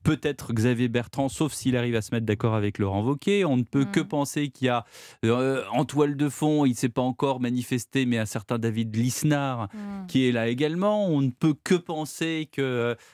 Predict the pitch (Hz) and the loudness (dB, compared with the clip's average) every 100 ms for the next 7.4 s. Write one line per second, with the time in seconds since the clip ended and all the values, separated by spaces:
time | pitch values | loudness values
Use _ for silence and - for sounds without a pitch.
0 | _ 117 113 165 220 180 156 131 143 131 | _ -4 -2 -2 -2 -4 -6 -4 -4 -4
1 | - - 190 185 - 185 208 240 175 - | -8 -4 0 0 0 -2 -2 -6 -10 -8
2 | 127 131 123 123 123 117 143 196 - 131 | -6 -2 0 0 -2 -2 -2 -4 -2 -2
3 | 123 143 135 151 135 - 160 139 127 190 | 0 -2 -4 -2 -2 0 -2 -2 -2 -2
4 | 196 127 117 101 175 196 151 - 170 143 | -4 -2 -2 0 -2 -2 -6 -6 -4 -4
5 | 139 123 - 123 113 104 180 180 127 123 | -2 -4 -2 -2 -2 0 -2 -2 -2 0
6 | 117 160 135 135 110 107 113 175 - 107 | 0 2 0 0 0 0 0 -2 -2 -2
7 | 92 87 151 | -2 0 0